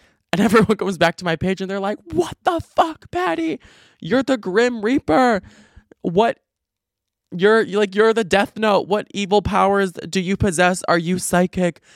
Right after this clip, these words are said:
You scare me." And I was like, "Wow, do I really have some ability?" Because yes, Betty White and the Queen were both old ladies, but at the same time, they really seemed immortal.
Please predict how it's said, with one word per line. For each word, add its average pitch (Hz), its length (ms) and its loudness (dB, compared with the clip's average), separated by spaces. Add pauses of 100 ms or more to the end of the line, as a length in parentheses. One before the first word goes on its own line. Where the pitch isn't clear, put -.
(140)
You 180 180 -4
scare 196 440 0
me." 202 300 -2 (1080)
And 160 140 -2
I - 20 -2
was 147 160 -2
like, 151 120 -4
"Wow, 190 420 0
do 131 200 -2
I 156 100 2
really 143 260 -2
have 202 160 -2
some 185 160 0
ability?" 123 320 0
Because 190 340 0
yes, 156 240 0 (800)
Betty 190 160 4
White 196 160 4
and 151 80 -4
the 151 60 -4
Queen 147 200 -6
were 143 80 0
both 135 300 -2
old 127 160 0
ladies, 127 260 -2
but 160 60 -2
at 151 100 -2
the - 20 0
same 147 220 -2
time, 123 340 -2
they 139 140 2
really 165 240 0
seemed 143 340 -2
immortal. 110 540 -2